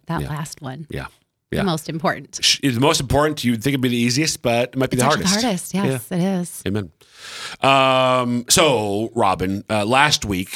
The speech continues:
Speaker 2: for, for folks who listened to, by the way, do you, do you realize that these two episodes were, last week was the five hundred and fiftieth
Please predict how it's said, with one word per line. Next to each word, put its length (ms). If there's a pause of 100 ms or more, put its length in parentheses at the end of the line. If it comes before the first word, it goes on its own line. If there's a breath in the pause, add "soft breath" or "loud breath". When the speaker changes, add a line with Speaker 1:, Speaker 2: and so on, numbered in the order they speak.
(220)
Speaker 2:
for, 220
for 160
folks 240
who 60
listened 280
to, 60
by 100
the 60
way, 200 (460 soft breath)
do 100
you, 260 (120)
do 100
you 180
realize 760
that 220
these 160
two 120
episodes 360
were, 140 (420 loud breath)
last 260
week 180
was 140
the 120
five 320
hundred 300
and 200
fiftieth 680